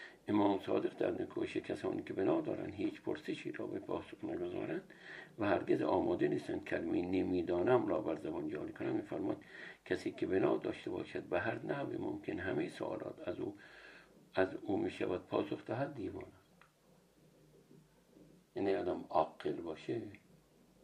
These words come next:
میگه همه علوم دنیا که در وجود من جمع نشده که بتونم همینجور جواب بدم. بله، م، افراد در، متخصص در هر علمی یا پدرها در م-،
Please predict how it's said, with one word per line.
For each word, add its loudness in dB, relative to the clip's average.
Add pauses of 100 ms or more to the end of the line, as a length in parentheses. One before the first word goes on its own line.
(720)
میگه -2 (360)
همه 0
علوم 0
دنیا -2
که -10
در -4
وجود -6
من -4
جمع -4 (140)
نشده -10 (1120)
که -10
بتونم -2 (280)
همینجور -2
جواب -4
بدم. -20 (1400)
بله، 2 (720)
م، 2 (1300)
افراد 0
در، 2
متخصص -4
در 2
هر -2 (140)
علمی 4 (120)
یا 2
پدرها 2
در -2
م-، -4